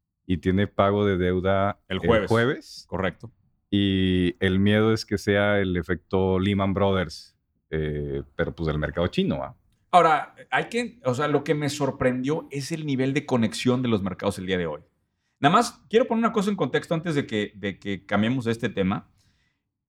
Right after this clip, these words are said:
Speaker 2: La crisis, no, bueno, no crisis, pero el, el evento este de ayer de Evergrande provocó una caída del Standard and Poor's en Estados Unidos del dos punto nueve.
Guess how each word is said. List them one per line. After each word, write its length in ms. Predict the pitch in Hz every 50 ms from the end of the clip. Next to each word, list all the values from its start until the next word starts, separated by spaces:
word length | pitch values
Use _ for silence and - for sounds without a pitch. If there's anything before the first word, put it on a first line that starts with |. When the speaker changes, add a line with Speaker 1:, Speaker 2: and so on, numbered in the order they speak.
| _ _ _ _ _ _ _
Speaker 2:
La 260 | - 127 127 131 262 -
crisis, 500 | - 180 208 196 - 214 175 - - -
no, 140 | 135 143
bueno, 200 | 139 135 170 185
no 140 | 151 131 127
crisis, 320 | - 117 104 95 104 101 -
pero 200 | - 120 120 120
el, 200 | 123 131 127 -
el 160 | - 123 127 131
evento 520 | 135 139 160 170 180 185 - 202 165 143
este 480 | 135 131 - - - 139 120 110 - _
de 200 | 98 92 98 98
ayer 240 | 95 101 113 110 123
de 60 | 123
Evergrande 540 | 113 101 90 98 98 104 117 156 202 - - _
provocó 340 | - 101 98 92 - -
una 160 | 117 127 139 131
caída 260 | - 107 110 117 127
del 100 | 117 95
Standard 280 | 82 - 113 120 117
and 100 | 101 92
Poor's 200 | - - 123 120
en 80 | 120 101
Estados 240 | 92 - 113 113 98
Unidos 160 | 127 123 104
del 120 | 104 92
dos 160 | 95 117 - -
punto 260 | - 180 - 104 95
nueve. 340 | 92 110 165 185 - -